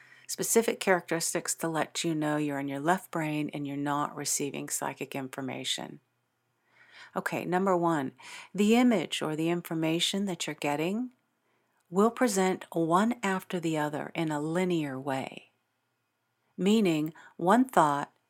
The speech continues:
after another, and then another, and then another thought. This is the way our left brain works. Linear,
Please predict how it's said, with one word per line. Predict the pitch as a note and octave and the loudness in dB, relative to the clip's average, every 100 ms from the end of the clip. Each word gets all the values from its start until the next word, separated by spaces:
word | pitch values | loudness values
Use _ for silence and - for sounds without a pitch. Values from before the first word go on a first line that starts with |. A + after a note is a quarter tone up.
| _ _ _ - | _ _ _ 2
after | E3+ E3+ - F3 | 4 4 0 -2
another, | D#3+ C#3+ C3+ C3 - | -2 -4 -6 -8 -6
and | D#3 | -4
then | D3+ D3 | -4 -2
another, | C#3+ C#3 C3 C3+ | -2 -2 -4 -4
and | - D3+ | -4 -4
then | D#3 | -2
another | F3 F#3+ A#3 A3+ | 0 4 4 4
thought. | C3 - - - - - _ _ _ _ - - | -2 -8 -12 -14 -18 -20 _ _ _ _ -20 -6
This | F3+ F#3 A#3+ | 0 2 2
is | A#3+ | 2
the | - | 0
way | C4+ F3 D3 D3+ | 2 2 2 2
our | F3+ | 2
left | F#3 C#3 D#3 - | 2 0 -2 -4
brain | D3 C3+ C#3+ F3 | -8 -6 -6 -2
works. | A3 G3 - - - - _ _ _ _ _ _ _ | 0 0 -6 -6 -6 -8 _ _ _ _ _ _ _
Linear, | G#3 A#3 A#3 G3 C#3+ B2+ | 0 4 4 4 2 -4